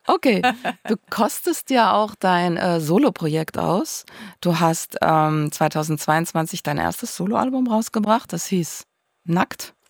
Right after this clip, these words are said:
Speaker 2: Richtig.
Speaker 1: Platz drei in den deutschen Charts.
Speaker 2: Ja.
Speaker 1: Dann hast du eine Autobiografie geschrieben,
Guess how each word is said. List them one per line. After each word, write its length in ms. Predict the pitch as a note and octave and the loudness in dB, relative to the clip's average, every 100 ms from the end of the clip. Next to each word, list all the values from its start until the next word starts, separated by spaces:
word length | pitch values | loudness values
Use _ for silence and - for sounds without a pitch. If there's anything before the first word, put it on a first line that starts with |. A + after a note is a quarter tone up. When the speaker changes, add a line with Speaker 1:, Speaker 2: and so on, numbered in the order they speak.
| - | -8
Speaker 2:
Richtig. 460 | C3 - G#3 - - | -8 -4 -6 -6 0
Speaker 1:
Platz 260 | F#3+ - | 0 0
drei 280 | - F3 F3+ | -4 -2 2
in 100 | G#3+ | 2
den 100 | A3 | 4
deutschen 340 | A3 A3 - | 2 0 -2
Charts. 380 | A#3 G#3+ A3+ D#4+ | -2 0 0 -2
Speaker 2:
Ja. 380 | - - D#4+ G#3+ - | -6 -14 -12 -10 0
Speaker 1:
Dann 400 | F#3 G3 F#3+ G3 | 2 4 2 2
hast 240 | F3 F3+ | 0 -2
du 60 | F3+ | -2
eine 240 | E3 D#3+ | 0 2
Autobiografie 800 | - D#3 D3 C#3+ C#3 - D3 F3 | 0 -2 -2 -2 -2 -8 -8 -6
geschrieben, 520 | F#3 A#3 - C4+ D#4+ | -6 -6 -4 -4 -4